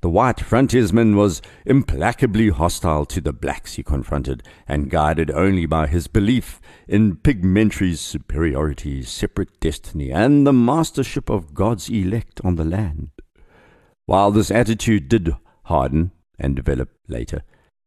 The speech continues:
right now things were more variable. As historian Martin Legassic has proven, the early frontiersmen did not view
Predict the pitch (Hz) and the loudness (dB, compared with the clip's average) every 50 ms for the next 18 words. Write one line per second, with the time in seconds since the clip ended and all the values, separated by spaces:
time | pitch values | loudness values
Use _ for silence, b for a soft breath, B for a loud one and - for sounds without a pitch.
0 | _ _ _ - 76 69 76 - 95 110 101 71 67 76 - 117 107 98 80 - | _ _ _ -2 -2 -2 0 2 2 2 2 2 0 0 0 2 2 2 2 0
1 | 90 82 73 - b b b b b _ - 71 64 55 53 50 55 60 65 92 | 0 0 0 -2 b b b b b _ -4 -4 -2 -4 -6 -6 -6 -6 -4 -4
2 | 120 101 - - 52 - - - - - _ _ _ _ _ _ _ _ - 80 | -4 -6 -8 -10 -12 -14 -16 -20 -20 -20 _ _ _ _ _ _ _ _ -4 0
3 | 87 98 101 98 85 110 107 - - 117 107 107 107 101 92 85 82 90 95 95 | 2 2 2 2 2 0 0 2 2 2 4 4 4 4 4 4 2 2 2 2
4 | 95 87 82 78 87 80 87 - - 82 - 80 67 - - - 123 107 87 80 | 0 0 0 0 0 0 0 -2 -4 -4 -4 -4 -6 -6 -8 -6 -4 -2 0 0
5 | 78 71 69 65 b b b b b b b b - 65 80 92 95 90 82 - | 0 -2 -2 -4 b b b b b b b b -4 0 0 2 2 0 0 0
6 | - 92 95 95 - 90 80 65 69 76 67 65 65 67 - 90 80 87 107 117 | 2 2 2 2 0 -2 -2 -2 -2 -4 -4 -2 -4 -4 -4 -2 -2 0 0 -2
7 | - - 71 71 85 151 123 57 58 | -2 -8 -8 -4 -4 -4 -4 -4 -8